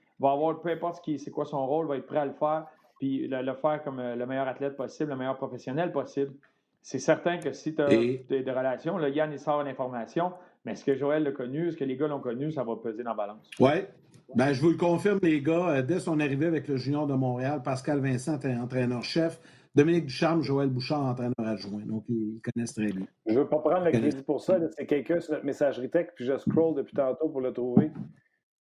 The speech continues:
Speaker 3: Puis,
Speaker 2: C'est un très
Speaker 3: euh,
Speaker 2: bon,
Speaker 3: je
Speaker 2: euh,
Speaker 3: trouve son
Speaker 2: très,
Speaker 3: nom.
Speaker 2: très, ouais, très bon, euh, commentaire, parce qu'effectivement, ça,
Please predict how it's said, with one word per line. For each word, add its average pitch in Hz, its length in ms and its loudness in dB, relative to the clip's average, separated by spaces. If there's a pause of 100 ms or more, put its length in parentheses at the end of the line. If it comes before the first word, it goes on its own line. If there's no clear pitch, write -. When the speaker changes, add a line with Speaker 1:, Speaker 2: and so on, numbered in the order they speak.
(160)
Speaker 3:
Puis, 117 120 0
Speaker 2:
C'est - 140 10
un - 40 2
très 196 200 4
Speaker 3:
euh, 175 40 4
Speaker 2:
bon, 190 240 4
Speaker 3:
je 147 80 2
Speaker 2:
euh, 139 40 2
Speaker 3:
trouve 143 220 0
son 131 60 2
Speaker 2:
très, 160 280 4
Speaker 3:
nom. 131 60 -4
Speaker 2:
très, 143 200 0 (800)
ouais, 156 140 4
très 156 220 2
bon, 156 560 2
euh, 139 140 0
commentaire, 143 640 0
parce 107 160 -8
qu'effectivement, 135 840 -2
ça, 120 280 -4